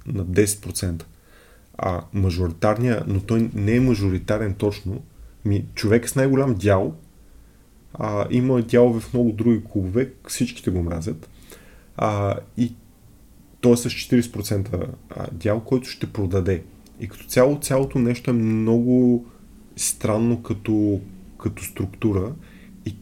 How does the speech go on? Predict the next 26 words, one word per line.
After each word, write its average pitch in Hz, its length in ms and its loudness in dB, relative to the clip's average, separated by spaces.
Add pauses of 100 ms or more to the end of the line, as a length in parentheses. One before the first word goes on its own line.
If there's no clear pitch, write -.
те 127 80 6
имат 135 680 0
нужда 113 380 0
от, 110 460 0
а, - 20 0 (640)
нали, 101 320 -2 (420)
промени 104 400 4
по 104 80 -12
стадиона, 95 760 0 (260)
про-, 117 220 0
нали, 110 440 2
като 107 220 -6
цяло 113 280 2
да, 110 300 0 (100)
да 98 240 0
вдигнат 110 460 0
и-, 110 180 -2
инфраструктурата. 107 840 -4 (680)
И 110 120 -4 (240)
цялото 131 380 0
това 123 220 0
нещо - 280 -2
спъва 107 540 4 (560)
клуба. 95 460 0 (800)
И 117 80 2
затова 104 600 0